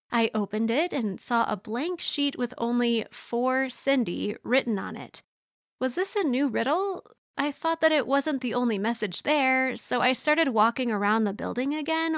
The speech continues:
looking for some clue. Unfortunately, I couldn't find anything.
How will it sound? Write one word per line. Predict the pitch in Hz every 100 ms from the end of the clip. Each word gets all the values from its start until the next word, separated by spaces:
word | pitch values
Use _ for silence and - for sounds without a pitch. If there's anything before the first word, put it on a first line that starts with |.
| -
looking | 247 262 269 277 262
for | - 220
some | - - 220 220 220
clue. | - 226 202 202 - _ _ _ _ -
Unfortunately, | 196 214 240 302 - 233 214 - 226 226
I | 269
couldn't | 294 - 349 311 -
find | - 294 311 214 208
anything. | 311 285 - 80 -